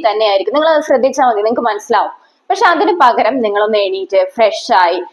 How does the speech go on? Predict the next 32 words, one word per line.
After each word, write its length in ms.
ഒന്ന് 200
വാമപ്പ് 380
എല്ലാം 160
ചെയ്ത് 300
മെഡിറ്റേഷൻ 460
ചെയ്യണമെങ്കിൽ 360
മെഡിറ്റേഷൻ 460
ചെയ്ത്, 200
ഇല്ലെങ്കിൽ 260
ഒന്ന് 200
വെള്ളം 260
എല്ലാം 220
കുടിച്ച് 280
പുറത്തോടെയൊക്കെ 560
ഒന്ന് 180
നടന്നിട്ടാണ് 680
നിങ്ങൾ 160
ഫോൺ 160
നോക്കുന്നതെങ്കിൽ 640
നിങ്ങളുടെ 420
ആ 40
ഡേ 80
മൊത്തം 400
നിങ്ങൾ 180
ഉഷാറായിട്ട് 840
അല്ലെങ്കിൽ 320
നിങ്ങളുടെ 220
മൂഡ് 320
കുറച്ചും 340
കൂടി 140
ഇമ്പ്രൂവ് 420
ആയിട്ടിരിക്കുന്നതായിട്ട് 840